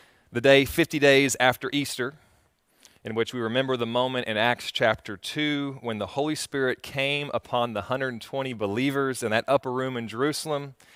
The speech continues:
empowering them to go out and to fulfill the work of the kingdom, which they did.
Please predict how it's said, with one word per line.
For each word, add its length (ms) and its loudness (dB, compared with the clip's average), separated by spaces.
empowering 720 2
them 180 2
to 140 -8
go 340 4
out 460 4
and 160 -4
to 100 -6
fulfill 920 0
the 120 2
work 360 -2
of 120 -4
the 80 -2
kingdom, 560 -4
which 240 -6
they 100 0
did. 300 -2